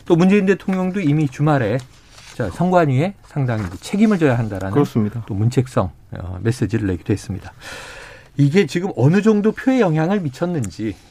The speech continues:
Speaker 1: 정말 뭐 이게 부실이던 또 오류던 어느 정도의 또 문제가 발생할 수 있는지 요거 가늠해봐야 될 상황이고요. 자, 이제 오늘 오후에는 또 이 대책 마련을 위한 사전투표 부실 관리 논란에 대한 차관 회의도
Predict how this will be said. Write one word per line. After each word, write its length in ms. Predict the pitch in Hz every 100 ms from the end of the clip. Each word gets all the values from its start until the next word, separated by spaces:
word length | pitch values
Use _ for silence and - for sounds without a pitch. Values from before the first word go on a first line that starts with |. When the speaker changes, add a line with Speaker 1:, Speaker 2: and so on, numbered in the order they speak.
| -
Speaker 1:
정말 480 | - 110 131 170 165
뭐 200 | 120 117
이게 320 | 101 123 127 - - -
부실이던 720 | 151 - 202 180 135 131 135 - - - -
또 80 | - -
오류던 520 | 101 120 117 143 135 - - - - -
어느 220 | 95 123
정도의 380 | 127 127 120 120
또 120 | - 95
문제가 460 | 139 160 160 143
발생할 400 | 143 104 147 135
수 120 | 131 160
있는지 460 | 117 98 117 127 - -
요거 160 | 117 110
가늠해봐야 580 | - 120 131 123 110
될 140 | 98 101
상황이고요. 640 | - 143 123 95 131 196 - - - - - - - - - -
자, 460 | - 190 156 127 -
이제 320 | 143 139 151 127 - -
오늘 380 | 127 160 196 190
오후에는 720 | 120 151 - 180 175 208 196
또 160 | - 156
이 80 |
대책 340 | 127 123 - 175
마련을 480 | 156 135 131 131 101
위한 480 | 107 120 92 156 240 - - -
사전투표 720 | - 190 180 180 - 165 -
부실 420 | 160 131 123 190
관리 260 | 170 156 143
논란에 460 | 117 127 139 131 113
대한 300 | 120 131 127
차관 440 | - 190 196 185
회의도 420 | 185 170 123 104